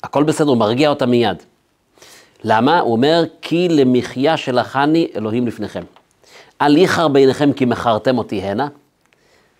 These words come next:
אל תעצבו ואל יחר בעיניכם כי מכרתם אותי הנה, כי למחיה שלחני אלוקים לפניכם. אחרי זה פסוק ז', "וישלחני אלוקים לפניכם. ועתה לא אתם שלחתם אותי הנה, כי האלוקים שלח אותי.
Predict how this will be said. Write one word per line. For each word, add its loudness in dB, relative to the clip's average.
אל 2
תעצבו 0
ואל 4
יחר 0
בעיניכם -2
כי -8
מכרתם -6
אותי -4
הנה, -2
כי 0
למחיה -2
שלחני -4
אלוקים -10
לפניכם. -14
אחרי 0
זה 0
פסוק -2
ז', 0
"וישלחני 0
אלוקים -2
לפניכם. -10
ועתה 2
לא 4
אתם 2
שלחתם 0
אותי 0
הנה, 4
כי -6
האלוקים 0
שלח 0
אותי. -6